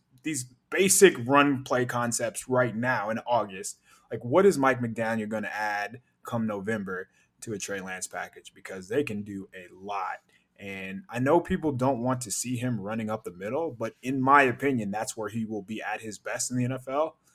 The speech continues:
just because, um, I mean, he's gonna be able to outrun guys too. Like, if he goes up and then he goes out, he'll be able to outrun them. But he's a big dude, and he's not gonna take a square shot. I don't think so anyway. Um,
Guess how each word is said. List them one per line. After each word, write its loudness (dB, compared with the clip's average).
just -4
because, -4
um, -10
I -10
mean, 0
he's 2
gonna 0
be 8
able 8
to -2
outrun 8
guys 2
too. 2
Like, 0
if -4
he -2
goes 4
up 4
and 0
then 2
he 2
goes 0
out, -2
he'll -4
be -4
able -6
to -8
outrun -6
them. -10
But 0
he's -4
a -2
big 10
dude, 10
and 2
he's 2
not 6
gonna 2
take 0
a -2
square 0
shot. -4
I 12
don't 2
think -8
so -8
anyway. -10
Um, -10